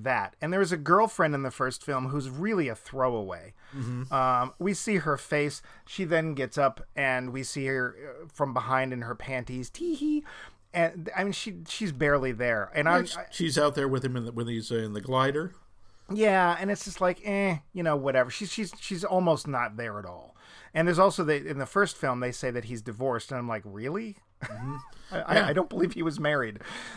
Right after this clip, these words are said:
Speaker 1: Um, in the second film, we, there's no mention of that. There is another woman, but she turns out she plays another role. He does say, "Yes, I knew they were taking photos of her."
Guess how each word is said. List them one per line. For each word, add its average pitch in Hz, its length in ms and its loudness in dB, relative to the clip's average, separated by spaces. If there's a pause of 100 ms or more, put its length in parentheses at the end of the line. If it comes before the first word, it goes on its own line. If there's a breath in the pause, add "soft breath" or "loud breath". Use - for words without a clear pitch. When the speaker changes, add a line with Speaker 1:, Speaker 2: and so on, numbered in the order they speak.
(140)
Speaker 1:
Um, 131 520 2 (600)
in 180 120 0
the 175 60 2
second 233 380 2
film, 143 380 0
we, 160 200 4
there's 143 280 -2
no 151 260 4
mention 160 400 0
of 104 140 -6
that. 107 280 -2
There 139 140 0
is 147 200 -2
another 135 280 0
woman, 139 500 2 (220 loud breath)
but 151 140 0
she - 160 -2
turns 160 280 -4
out 151 140 4
she - 140 -6
plays 143 340 0
another 123 300 -2
role. 117 480 2 (220 loud breath)
He 156 180 -4
does 175 400 6
say, 131 560 2
"Yes, 156 400 4
I 151 140 4
knew 151 200 0
they 147 140 2
were 131 140 0
taking 131 360 -6
photos 170 380 2
of 107 160 -8
her." - 360 -10